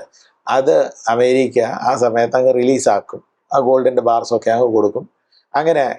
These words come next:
ഈ കടം അങ്ങ് വീട്ടി തീർക്കാം എന്നുള്ളൊരു പ്ലാനും കൂടെ ഉണ്ട്. ആ പ്ലാനും തരക്കേടില്ലാത്ത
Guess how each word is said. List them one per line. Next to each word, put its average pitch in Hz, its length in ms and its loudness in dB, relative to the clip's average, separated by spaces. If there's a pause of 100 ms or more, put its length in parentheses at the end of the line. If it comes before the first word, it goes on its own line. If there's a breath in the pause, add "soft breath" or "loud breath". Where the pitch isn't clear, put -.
(160)
ഈ - 20 2 (140)
കടം 127 280 2 (280)
അങ്ങ് 123 180 0 (100)
വീട്ടി 120 240 2 (100)
തീർക്കാം 101 420 0 (300)
എന്നുള്ളൊരു 127 560 2
പ്ലാനും 113 340 0 (100)
കൂടെ 107 260 2
ഉണ്ട്. 87 180 -16 (680)
ആ 131 40 0 (160)
പ്ലാനും 139 360 0 (800)
തരക്കേടില്ലാത്ത 170 640 2